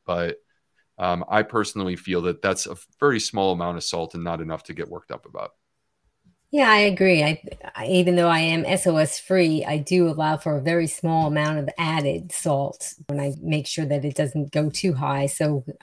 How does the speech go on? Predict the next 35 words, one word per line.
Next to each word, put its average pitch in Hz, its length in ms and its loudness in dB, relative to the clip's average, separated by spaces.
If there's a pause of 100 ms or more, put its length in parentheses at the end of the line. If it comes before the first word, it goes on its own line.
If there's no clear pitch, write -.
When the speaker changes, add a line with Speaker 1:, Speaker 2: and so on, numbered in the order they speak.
(420)
Speaker 2:
I 170 80 2
read 151 380 2
labels 147 420 2
if 135 100 -12
I'm 143 200 2
going 139 240 -2
to 135 100 -10
get 139 180 0
a 139 40 0
salsa, 143 800 0
and 135 220 -4
I 143 60 -2
make 143 340 -2
sure - 200 -4
that 139 60 2
it 127 80 -2
doesn't 139 280 2
have 143 220 0
too 160 120 -2
many 143 220 2
milligrams 139 640 2
per 147 220 -4
tablespoon. 139 640 -2
So 135 340 0 (400)
I 214 80 4
think 196 240 4
that, 147 160 2
that 160 260 4
that's 151 220 2
a 151 60 2
good 131 240 -2
compromise. 135 680 2
And 143 200 0 (100)
also 151 400 2
because - 640 2